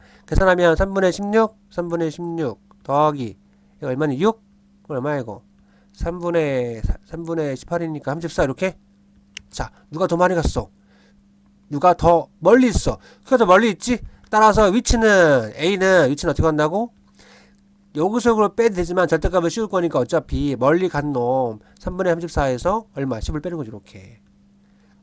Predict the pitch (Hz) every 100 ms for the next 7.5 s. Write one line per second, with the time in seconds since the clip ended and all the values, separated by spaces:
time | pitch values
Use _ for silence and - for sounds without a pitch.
0 | _ _ - 165 127 - - - 131 123
1 | 175 165 196 226 _ _ _ _ - 120
2 | 139 - 170 175 160 220 - - 117 -
3 | - - _ _ _ 143 165 185 160 160
4 | 127 _ 170 190 190 165 165 156 - 214
5 | - 170 165 160 151 131 107 _ _ _
6 | - - - 131 120 196 170 160 165 156
7 | 127 - 113 120 104